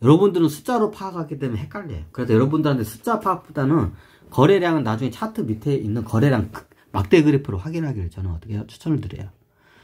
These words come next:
근데 나중에 고수가 되면 숫자로 이제 분석을 하는데 여러분들은 헷갈려. 개인 투자자들. 자, 여기서 덕성이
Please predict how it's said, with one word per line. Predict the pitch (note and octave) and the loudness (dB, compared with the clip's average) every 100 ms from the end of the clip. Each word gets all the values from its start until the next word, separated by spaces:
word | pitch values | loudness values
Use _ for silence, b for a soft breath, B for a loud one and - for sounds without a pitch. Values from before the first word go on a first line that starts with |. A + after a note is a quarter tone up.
| b | b
근데 | A2 | 0
나중에 | A#2 D#3+ E3+ | 4 4 4
고수가 | C3+ C3+ F3 E3+ | 2 2 2 2
되면 | D3 C3+ C3+ | 2 2 2
숫자로 | - A3 - G#3+ G3 E3+ C#3 | -2 -8 -2 0 2 2 0
이제 | G#2+ | -2
분석을 | - G#2 A#2 | -4 -6 -2
하는데 | G#2+ F#2 F#2 G#2+ E2 | -2 -2 -2 -2 0
여러분들은 | G#2 A#2+ A2 G2 F#2 | 0 0 -2 -2 -4
헷갈려. | - - B2+ F#2 - _ _ _ | -6 -6 -6 -8 -12 _ _ _
개인 | - G#2+ | -6 -6
투자자들. | - G#2 F#2+ F#2+ _ _ _ _ _ _ _ _ _ _ _ _ _ _ b b b b b | -6 -8 -8 -12 _ _ _ _ _ _ _ _ _ _ _ _ _ _ b b b b b
자, | G2 G2+ | 0 4
여기서 | C3 F3+ E3+ F3 | 6 6 4 0
덕성이 | - A2 - E3+ D#3+ D#3 F#3+ G3 | -2 -6 -2 0 2 2 2 0